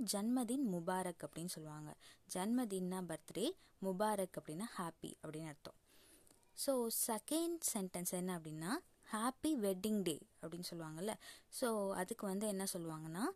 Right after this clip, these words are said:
"Shadi Mubarak Ho" அப்படின்னு சொல்லுவாங்க.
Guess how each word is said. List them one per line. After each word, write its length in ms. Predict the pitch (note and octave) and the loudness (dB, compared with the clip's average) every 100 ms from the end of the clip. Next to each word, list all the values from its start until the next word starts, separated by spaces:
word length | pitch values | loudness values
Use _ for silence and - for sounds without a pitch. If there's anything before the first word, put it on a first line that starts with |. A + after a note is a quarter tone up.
| - - | -6 -12
"Shadi 640 | - - A3 A#3 A#3 C#4+ E4 | -2 0 2 2 2 2 4
Mubarak 480 | G3 F3+ F#3 F#3+ G3+ | 4 4 4 4 -2
Ho" 360 | - A3 E3+ - - | -2 2 2 0 -8
அப்படின்னு 220 | D#3+ F#3 | -6 -4
சொல்லுவாங்க. 500 | - D#3+ D#3 D3+ | -4 -4 -6 -8